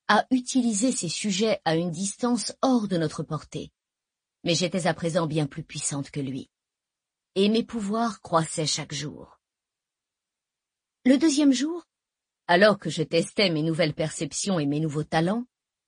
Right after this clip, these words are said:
la famille vint à l'hôpital. Je ne reconnus pas le grand rouquin, ni sa mince femme blonde,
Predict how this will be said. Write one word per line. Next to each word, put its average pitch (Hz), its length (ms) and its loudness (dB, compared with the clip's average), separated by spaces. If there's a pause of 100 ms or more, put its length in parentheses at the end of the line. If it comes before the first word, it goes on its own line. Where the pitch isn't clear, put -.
(380)
la 277 140 4
famille 320 420 2
vint 240 240 4
à 214 100 -2
l'hôpital. 151 640 -6 (960)
Je 165 120 0
ne 175 100 4
reconnus 180 480 0
pas 202 140 8
le 170 120 0
grand 170 280 2
rouquin, 208 500 -4 (280)
ni 269 180 6
sa 262 200 2
mince 247 280 4
femme 190 240 0
blonde, 160 400 2